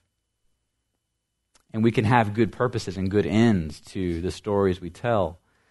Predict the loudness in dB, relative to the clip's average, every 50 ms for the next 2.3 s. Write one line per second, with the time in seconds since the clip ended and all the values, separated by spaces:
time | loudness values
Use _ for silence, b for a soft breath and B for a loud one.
0 | _ _ _ _ _ _ _ _ _ -6 -6 -6 -6 -8 -8 -4 -2 0 0 0
1 | 0 -2 -6 -6 -4 -4 -4 -4 -4 -6 -10 -10 -12 -12 -8 -6 -4 -2 -2 -2
2 | -4 -4 -6 -8 -8 -10